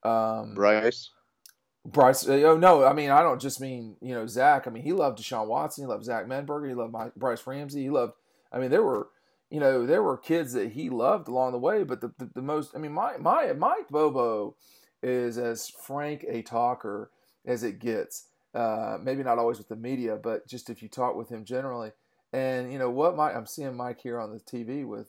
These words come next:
Speaker 1: um, the Peach Bowl. But, you know, Mike would say to you, "Hey, <laughs> I would have never played at Georgia."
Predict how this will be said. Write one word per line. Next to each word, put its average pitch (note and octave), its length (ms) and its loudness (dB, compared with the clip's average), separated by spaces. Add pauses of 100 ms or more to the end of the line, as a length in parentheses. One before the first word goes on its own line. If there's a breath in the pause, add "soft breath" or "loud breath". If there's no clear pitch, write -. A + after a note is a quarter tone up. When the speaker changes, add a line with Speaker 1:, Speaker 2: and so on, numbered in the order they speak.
(140)
Speaker 1:
um, G#2+ 240 -10
the G#2 60 -12
Peach C#3+ 260 -12
Bowl. A2 260 -10 (360)
But, - 220 2 (120)
you C#3 140 -10
know, B2+ 80 -6
Mike C#3+ 240 -2
would C#3 80 -10
say A#2+ 460 2
to B2 180 -8
you, A2+ 340 -6 (500)
"Hey, A#2+ 340 -2 (100)
<laughs> - 1600 -20
I C#3 120 8
would F3 120 6
have A#2 100 0
never B2 340 -2
played G2+ 320 -8
at G2+ 120 -10
Georgia." F#2+ 320 -18